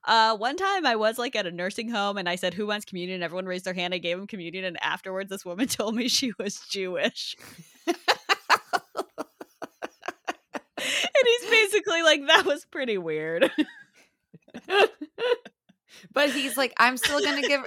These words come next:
Speaker 2: even if he knew beforehand, he's like, "I'd
Speaker 1: I
Speaker 2: be
Speaker 1: don't
Speaker 2: giving her
Speaker 1: know.
Speaker 2: communion."
Speaker 1: I don't know. He sort of does it. He's like, "She didn't tell me till after. It was kinda weird." But anyway, like, he just goes <laughs> out on this side.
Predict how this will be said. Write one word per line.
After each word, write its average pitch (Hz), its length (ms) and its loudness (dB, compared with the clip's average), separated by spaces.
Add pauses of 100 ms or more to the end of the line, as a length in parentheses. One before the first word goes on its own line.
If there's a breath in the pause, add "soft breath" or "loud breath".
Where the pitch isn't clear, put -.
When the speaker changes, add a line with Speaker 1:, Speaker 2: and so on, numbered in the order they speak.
Speaker 2:
even 311 240 0
if 311 140 -2
he 311 100 -4
knew 311 200 -2
beforehand, 262 800 2
he's 175 160 -6
like, 165 180 -2
"I'd 226 260 4
Speaker 1:
I 415 80 -2
Speaker 2:
be 440 160 0
Speaker 1:
don't 427 160 0
Speaker 2:
giving 427 120 0
her 427 120 2
Speaker 1:
know. 370 80 2
Speaker 2:
communion." 254 440 -4
Speaker 1:
I 262 160 0
don't 285 220 2
know. 262 380 2
He 269 220 -4
sort 262 300 0
of 262 120 -2
does 233 200 -4
it. 220 80 -4
He's 269 200 -4
like, 247 180 -4
"She - 160 -10
didn't 277 260 -4
tell 247 220 -2
me 233 140 -6
till 214 200 -2
after. 196 460 0
It 170 60 -4
was 180 180 -8
kinda 208 420 -4
weird." 180 420 -4
But 190 160 -4
anyway, 185 640 -2
like, 269 160 2
he 359 100 8
just 339 200 -4
goes 262 180 6
<laughs> 262 200 2
out 269 160 2
on 247 160 -4
this 269 240 -2
side. 247 220 -2